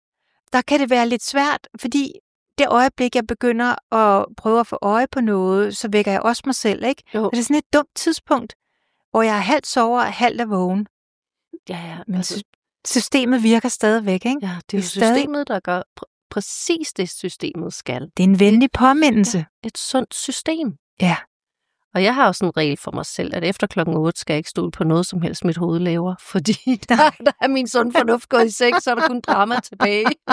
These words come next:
Speaker 2: Og det der er, det er jo, at, at når min bevidsthed er lav, altså det vil sige, når jeg ikke ligesom har den der sådan ydre opmærksomhed på, at det er mine tanker, jamen,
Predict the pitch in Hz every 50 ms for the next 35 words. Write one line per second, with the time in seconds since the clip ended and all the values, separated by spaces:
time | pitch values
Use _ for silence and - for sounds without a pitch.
0 | - - - - - - - - 247 - - - - 262 - - - - 240 -
1 | _ _ _ _ - 370 427 453 453 440 427 427 403 - - - - 233 202 269
2 | 269 269 269 247 233 240 - 262 247 - 220 220 214 233 247 254 - - - 202
3 | 196 - _ _ _ _ _ _ _ _ _ _ _ _ _ - - 202 196 -
4 | - 208 - 208 202 196 196 196 190 - 190 170 190 226 240 - - - 247 220
5 | 185 180 190 220 247 240 196 175 - 170 - - 190 190 190 - - 214 208 202
6 | 185 165 170 196 208 214 214 - 226 214 190 180 202 190 - 190 190 185 185 180
7 | 180 - - 175 156 - - 202 190 208 202 240 208 180 - 170 160 170 196 -
8 | - 208 190 180 175 160 156 - - 185 170 - - _ - 160 160 _ _ _
9 | _ - 170 165 156 - - 190 - - - - - - 226 262 302 311 - _
10 | - _ _ _ _ _ _ _ _ _ _ _ _ _ - 233 214 220 220 -